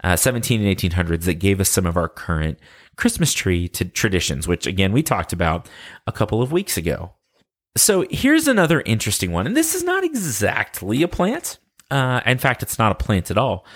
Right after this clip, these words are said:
Uh, but there are some mushrooms that, uh, had a, a part in some of these winter solstice,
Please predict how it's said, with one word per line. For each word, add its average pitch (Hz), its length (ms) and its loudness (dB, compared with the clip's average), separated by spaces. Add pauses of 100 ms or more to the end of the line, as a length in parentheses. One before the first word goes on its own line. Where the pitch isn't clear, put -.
(300)
Uh, 147 100 2
but 190 160 0
there 202 140 2
are 202 160 4
some 175 400 -2
mushrooms 95 800 0
that, 107 640 0 (400)
uh, 110 360 -2 (340)
had 113 480 0 (540)
a, 110 160 0
a 123 60 0
part - 580 -2
in 113 160 -2
some 123 240 0
of 113 120 -4
these 104 220 0
winter 104 240 -4
solstice, - 800 -2